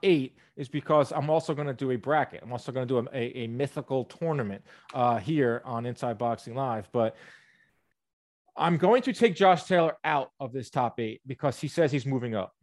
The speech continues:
He's talking about catch weights. He's talking about fighting guys at, at one forty-eight. He's all over the place right now, but I think his days at one forty are over unless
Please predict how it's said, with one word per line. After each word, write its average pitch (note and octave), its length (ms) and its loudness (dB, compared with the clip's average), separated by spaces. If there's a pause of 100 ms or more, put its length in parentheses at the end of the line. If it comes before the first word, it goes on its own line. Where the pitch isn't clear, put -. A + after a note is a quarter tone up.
He's C3+ 140 -8
talking C#3+ 240 0
about A2+ 200 -4
catch G3+ 360 0
weights. E3+ 360 4
He's B2+ 140 -14
talking C#3 320 -4
about A#2+ 360 -6
fighting B2 340 -2
guys A#2 340 -2
at, A#2+ 140 -8
at B2 100 -6
one C3 200 -6
forty-eight. D3+ 680 2
He's D3+ 180 -2
all F#3 220 8
over C#3 180 4
the A2+ 80 -4
place A2+ 280 -10
right A2+ 140 -6
now, G#2+ 140 -6
but A#2 120 -6
I B2 80 -2
think D#3+ 200 -6
his D3+ 140 -4
days D#3 280 0
at A#2 100 -6
one C#3+ 180 -2
forty C3+ 540 0
are B2 220 -6
over C3 340 0
unless A#2+ 380 -6